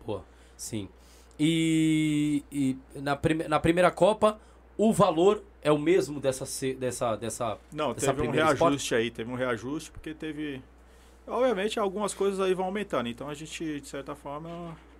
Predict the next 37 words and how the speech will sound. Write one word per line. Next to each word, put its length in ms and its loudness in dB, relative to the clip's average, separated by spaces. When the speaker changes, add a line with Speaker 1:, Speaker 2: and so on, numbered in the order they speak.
Speaker 2:
joga 260 -4
um 40 -12
pouquinho 340 -10
desse 240 -12
reajuste, 420 -8
mas 120 -6
não 80 -6
aumentou 280 -8
muito 220 -12
não, 60 -8
aumentou 320 -10
cinquenta 400 -12
reais 200 -10
na 60 -12
inscrição 540 -10
aí. 100 -16
Speaker 1:
Entendi. 340 -6
Qual 180 6
o 40 2
valor, 440 4
qual, 220 4
qual, 360 0
qual 180 4
os 100 2
valores 360 2
da, 260 4
da, 260 -8
da, 260 0
da 100 -2
primeira 320 -2
Copa? 380 -4
Houve? 260 -4
Speaker 2:
Primeira 400 0
Copa 300 -4
foi 220 -4
oitocentos, 600 -4
né? 200 -2